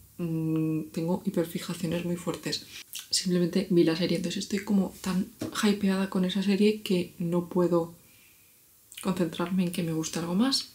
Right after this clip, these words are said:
Eh, todavía no me la he terminado porque todavía tiene que salir un episodio, eh, en plan, al aire. No puedo evitar que todo a mi alrededor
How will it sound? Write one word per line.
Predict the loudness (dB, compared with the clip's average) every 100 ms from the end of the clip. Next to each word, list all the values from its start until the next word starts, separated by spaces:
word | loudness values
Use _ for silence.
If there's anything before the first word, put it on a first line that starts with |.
| -10
Eh, | -6 -2 -4 -2
todavía | 0 2 2
no | 4
me | 4
la | 2
he |
terminado | 2 4 4 2 0
porque | -6 -4 -8 -10 -16 -20 -20 -2
todavía | 4 6 6 6
tiene | 4 4
que | 2
salir | 2 2 2 2
un | 2 2
episodio, | 6 6 6 2 -2 -6 -14 -20 _ _ -18 -10
eh, | -6 -6 -8 -10 -4
en | -2
plan, | 0 -2 -6 -6
al | -2 2
aire. | 4 2 -2 -12 -20 -8 0
No | 2 4
puedo | 4 8
evitar | 8 8 6 4 4 4 0 -10 _ _ _ _ -6
que | -4
todo | 0 4 6 6
a | 6
mi | 6
alrededor | 6 6 6 6 6 4 0